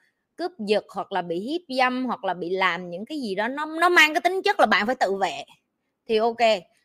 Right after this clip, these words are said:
đó là lý do tại sao khi mà bạn học về, về, về luật pháp thì bạn sẽ thấy người ta có nói là tại sao có những người người ta tự vệ, người ta không có bị đi tù chẳng hạn. <laughs> Tại vì trong tình huống đó họ không tự vệ họ thì họ chết.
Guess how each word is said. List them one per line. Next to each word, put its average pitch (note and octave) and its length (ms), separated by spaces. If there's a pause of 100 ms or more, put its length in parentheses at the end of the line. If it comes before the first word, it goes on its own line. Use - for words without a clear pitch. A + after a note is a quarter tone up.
đó D4+ 100
là E4 60
lý C#4 100
do B3+ 120
tại F#3+ 200
sao A3 140
khi A#3+ 140
mà G3+ 120
bạn E3+ 320
học F3 220 (100)
về, F3+ 180
về, E3+ 240
về E3+ 260 (340)
luật E3+ 240
pháp D4+ 300
thì C4 80
bạn E3 200
sẽ F#3 120
thấy B3+ 160
người B3+ 160
ta G#3+ 120
có B3+ 140
nói C4+ 300
là F#3+ 220 (240)
tại F3+ 140
sao A#3 160
có C#4+ 80
những A#3 220
người G#3+ 120
người F#3+ 140
ta A3 60
tự - 340
vệ, F#3 180
người G3 140
ta A3 120
không A#3 260
có C#4 80
bị A#2 520
đi A#3+ 100
tù G#3 240
chẳng G3+ 140
hạn. A#3 240 (320)
<laughs> - 320
Tại F3 100
vì G3+ 80
trong C4+ 200
tình A3 140
huống D4 240
đó D#4 160
họ F#3+ 220
không A#3+ 200
tự F3+ 260
vệ D3 140
họ D3+ 240
thì F#3+ 220 (260)
họ G3 160
chết. E4+ 240